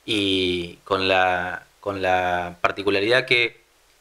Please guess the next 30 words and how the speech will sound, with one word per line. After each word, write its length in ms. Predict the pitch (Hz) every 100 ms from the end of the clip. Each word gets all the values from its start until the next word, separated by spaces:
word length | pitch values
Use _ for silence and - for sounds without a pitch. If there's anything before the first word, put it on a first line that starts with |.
| -
dentro 240 | 113 113
de 60 | 110
esas 180 | 110
treinta 260 | 110 107 107
y 40 |
un 80 | 110
mil 120 | 117
hectáreas 320 | 120 123 127 117
nosotros 320 | 107 113 107
tenemos 300 | 110 110 104
cincuenta 420 | 104 107 110 113
tambos, 460 | 143 127 117 117 - _
o 20 |
sea 200 | - 95
que 340 | 92 92 95 95 _ _ _ _
la, 400 | 95 87 85 85
la 160 | 92 95
producción 460 | 95 92 - 123
tiene 260 | 120 117 107
que 80 | 101
salir, 600 | - 117 139 139 135 - -
eh, 720 | 92 90 87 87 87 85 90 _ _ - _ - -
todos 200 | 101 101
los 100 | 98
días. 380 | 160 131 90 -
Bueno, 320 | 98 87 85 _ _ _ _ -
dentro 260 | 139 135
de 80 | 143
eso 140 | 147
nosotros 540 | 147 143 135 135 131